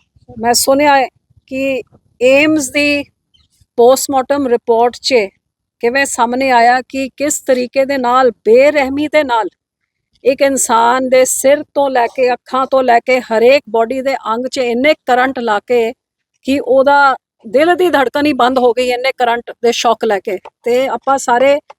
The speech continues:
ਅੰਦਾਜ਼ਾ ਲਾ ਸਕਦੇ ਹਾਂ ਕਿ ਕਰੰਟ ਕਿਸੇ ਬੰਦੇ ਨੂੰ ਇੱਕ ਲੱਗ ਜਾਏ ਤੇ ਕੀ ਸਾਡੇ ਉੱਤੇ ਬੀਤੀ, ਤੇ ਜਿਹਦੇ ਉੱਤੇ ਪੰਜਾਹ, ਸੱਠ, ਸੌ ਕਰੰਟ ਲੱਗੇ ਹੋਣ, ਉਸ ਬੰਦੇ ਦੇ ਉੱਤੇ ਕੀ ਬੀਤੀ ਹੋਗੀ। ਇਹੋ ਜਿਹਾ ਟਾਰਚਰ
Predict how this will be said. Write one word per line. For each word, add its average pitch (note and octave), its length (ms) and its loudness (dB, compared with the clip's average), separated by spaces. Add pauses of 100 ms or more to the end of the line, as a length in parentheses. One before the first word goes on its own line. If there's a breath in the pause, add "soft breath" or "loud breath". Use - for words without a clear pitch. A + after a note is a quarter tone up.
(360)
ਅੰਦਾਜ਼ਾ A#3 360 2
ਲਾ B3+ 200 -2
ਸਕਦੇ B3 300 -4
ਹਾਂ D4+ 80 -2
ਕਿ D#4 120 -10
ਕਰੰਟ B3+ 340 -6
ਕਿਸੇ C4+ 220 -4
ਬੰਦੇ B3+ 280 0
ਨੂੰ C#4 160 2
ਇੱਕ C4 120 0
ਲੱਗ C4 280 -2
ਜਾਏ B3+ 220 0
ਤੇ - 300 -8
ਕੀ C4+ 220 -4
ਸਾਡੇ B3+ 280 0
ਉੱਤੇ C#4 200 0
ਬੀਤੀ, A#3 380 -4
ਤੇ C#4+ 120 0
ਜਿਹਦੇ B3 260 0
ਉੱਤੇ D4 320 0
ਪੰਜਾਹ, C#4 440 0
ਸੱਠ, C#4+ 280 0
ਸੌ D4 320 0
ਕਰੰਟ E4+ 320 -2
ਲੱਗੇ B3+ 280 -4
ਹੋਣ, A3+ 240 -4 (840)
ਉਸ C4 240 2
ਬੰਦੇ C4 240 2
ਦੇ C#4 80 -4
ਉੱਤੇ D4 260 -4
ਕੀ C4 240 -10
ਬੀਤੀ A#3 360 -8
ਹੋਗੀ। B3 420 -2 (100)
ਇਹੋ B3+ 300 2
ਜਿਹਾ D#4 200 0
ਟਾਰਚਰ B3+ 600 -2